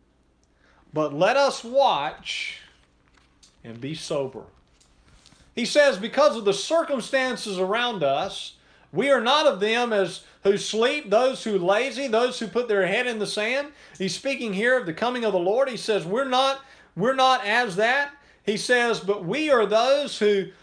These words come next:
are aware of our situation. We're aware of our current condition.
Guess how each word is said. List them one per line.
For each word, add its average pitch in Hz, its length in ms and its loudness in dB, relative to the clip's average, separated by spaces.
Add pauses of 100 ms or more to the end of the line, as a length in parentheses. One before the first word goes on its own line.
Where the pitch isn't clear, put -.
(120)
are 202 220 4
aware 220 580 2
of 202 100 2
our 196 160 2
situation. 202 800 -4
We're 180 220 2
aware 226 440 0
of 202 80 -2
our 190 160 2
current 214 360 -4
condition. 185 580 -4